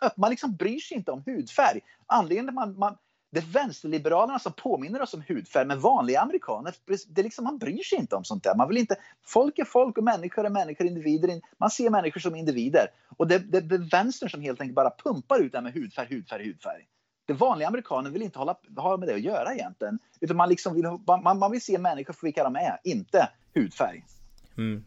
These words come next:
Speaker 2: precis. Eh, något annat?
Speaker 1: Ja, det var i North Carolina, jag hittade just det. Det var två stycken poliser i North Carolina som,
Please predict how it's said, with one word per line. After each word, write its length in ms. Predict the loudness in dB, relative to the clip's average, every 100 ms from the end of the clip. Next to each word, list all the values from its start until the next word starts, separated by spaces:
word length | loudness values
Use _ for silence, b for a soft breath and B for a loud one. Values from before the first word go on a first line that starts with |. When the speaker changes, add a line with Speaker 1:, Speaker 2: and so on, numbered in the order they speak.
| -12
Speaker 2:
precis. 400 | -10 -8 -10 -12 B B B
Eh, 240 | 6 6
något 180 | 4 2
annat? 420 | 2 2 -4 -8 -20 B B B B B
Speaker 1:
Ja, 240 | 4 6 6
det 80 | 6
var 80 |
i 40 | 4
North 260 | 4 2
Carolina, 500 | 2 4 6 4 4
jag 80 | 2
hittade 280 | 2 2 4
just 180 | 4 4
det. 140 | 2
Det 80 | 4
var 160 | 2 2
två 340 | -2 2 2
stycken 380 | 0 -2 0 -2
poliser 380 | 0 -2 -2 -4
i 40 |
North 260 | 0 -2 0
Carolina 480 | 0 2 0 -4
som, 300 | -10 -10 -10